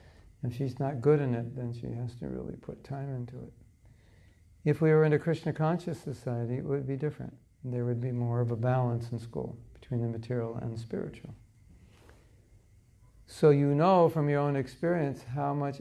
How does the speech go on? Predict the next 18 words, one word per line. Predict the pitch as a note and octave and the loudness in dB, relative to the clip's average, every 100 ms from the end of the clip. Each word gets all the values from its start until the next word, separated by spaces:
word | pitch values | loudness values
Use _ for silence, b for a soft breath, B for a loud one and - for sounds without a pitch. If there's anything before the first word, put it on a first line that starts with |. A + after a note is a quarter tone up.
| - | -6
emphasis | D3 D3 D3+ D3+ C3 A#2+ | -4 -2 -2 -2 -4 -4
is | B2 A#2+ | -8 -10
put | - C#3 | -6 -4
on | B2 A#2+ | -2 -2
the | A2+ | -2
material | A#2 B2 C#3 C3+ B2+ | -6 -4 -2 -2 -2
and | B2 A2+ | -4 -2
how | B2+ C3+ C3+ | 0 0 -2
much | C3+ C3+ D#3 - - | 0 0 0 -4 -6
they | C3+ B2 A#2+ - | -2 -2 -2 -6
make | C3+ B2+ C3+ | -4 -4 -4
you | A#2+ | -8
study, | - C#3+ B2+ A2 A2+ - - - - | -8 -8 -6 -8 -10 -14 -16 -18 -8
isn't | - B2+ F#3 | -6 -4 -4
it? | G#3 - - - - - C3 | -4 -10 -20 -20 -20 -14 -6
And | A#2 A2 A2 | -4 -4 -2
as | A#2 A2+ | -4 -2
you | A#2 | -6